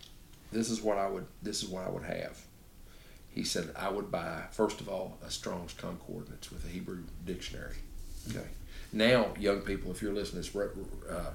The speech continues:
podcast, eSword has all these, or most of them. So you can get, you can download this on your mobile device. But he said, "I would buy Strong's Concordance,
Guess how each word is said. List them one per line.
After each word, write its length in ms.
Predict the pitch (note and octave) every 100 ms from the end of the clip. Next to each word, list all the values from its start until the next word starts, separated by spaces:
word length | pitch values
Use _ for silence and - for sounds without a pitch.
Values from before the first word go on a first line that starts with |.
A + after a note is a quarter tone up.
| -
podcast, 600 | - G#2+ - - - - - - - - - - - - - - -
eSword 520 | A#2 A#2 G2+ F2+ D2+ - -
has 240 | G#2+ G2 -
all 280 | - F2 -
these, 400 | - - - - - - - F2
or 60 |
most 280 | F2+ F#2 -
of 120 | -
them. 100 | - - - - - -
So 140 | - G#2
you 180 | A2 -
can 160 | A2
get, 140 | F#2 G#2+
you 120 | B2
can 160 | A#2+ F#2
download 360 | G2+ G2+ G2+
this 180 | F#2+ F2+
on 100 | F2+
your 120 | F2+
mobile 300 | F#2 F2+ C#2+
device. 580 | C2 - - - - - - - - - - -
But 180 | F#2 -
he 140 | A2 A2+
said, 160 | G#2+
"I 100 | F#2+
would 180 | G2+ F2
buy 200 | G2 F#2
Strong's 360 | - G2 F#2 -
Concordance, 720 | E2+ E2+ - - - -